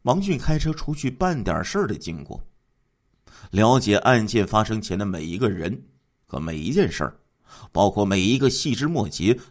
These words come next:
都是重要的。谁敢说，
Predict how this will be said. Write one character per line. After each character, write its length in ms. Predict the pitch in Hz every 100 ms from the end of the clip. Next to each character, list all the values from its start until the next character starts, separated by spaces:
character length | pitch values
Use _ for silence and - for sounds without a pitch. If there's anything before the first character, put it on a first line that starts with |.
| _
都 260 | 143 160 160
是 200 | - -
重 260 | - 117
要 220 | 82 78 -
的。 100 | - _ _ _ _ _ _
谁 420 | - - 90 135
敢 180 | 143 -
说， 280 | - - -